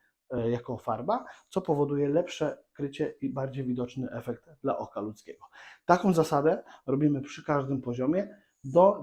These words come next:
dziewiątego. Dziewiąty poziom jest najjaśniejszy, który daje widoczne krycie, e, dla ludzkiego oka, więc jeżeli chcemy docelowo zrobić poziom dziewiąty, to dokładamy natury na poziomie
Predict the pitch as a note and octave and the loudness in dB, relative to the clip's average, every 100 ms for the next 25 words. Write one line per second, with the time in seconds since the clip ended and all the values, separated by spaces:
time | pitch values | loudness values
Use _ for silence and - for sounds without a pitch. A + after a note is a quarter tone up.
0 | C#3 C#3+ C3+ A#2+ G2+ F2 - _ _ - | -4 -2 -2 -4 -6 -10 -14 _ _ -8
1 | D3+ G3 G#3+ G3 F#3 F#3 E3 E3 C#3+ C3 | 0 2 2 2 2 2 -2 0 0 0
2 | E3+ F#3 F#3 D#3+ - C#3+ C#3 C3+ B2+ D3+ | -2 -4 -4 -6 -4 -4 0 0 0 2
3 | D#3+ D#3+ - C3+ C#3 B2 B2+ A#2+ _ _ | 2 2 0 -6 -6 -4 -6 -6 _ _
4 | _ - B2 A#2+ B2 C3 B2+ B2 B2+ B2 | _ -4 0 2 2 0 -2 -2 -4 -4
5 | - A2 A3 D4 F#3 E3+ D3+ D3+ D3 - | -4 -6 -6 -4 -2 -2 -2 -2 -2 -2
6 | D#3+ C#3 C3 B2+ C#3 C3+ B2 B2+ B2 - | 2 2 2 0 2 2 2 2 -2 0
7 | D3 C#3 B2 A#2+ B2+ - C#4 _ _ _ | 0 0 -2 -4 -6 -8 -14 _ _ _
8 | C#4+ G#3+ C#3+ C3+ C3 B2+ C3 - B2+ B2 | -4 -2 -2 -2 0 -2 -4 -10 -12 -6
9 | B2+ B2 A#2+ A#2 A#2 A#2 | -4 -4 -6 -8 -8 -8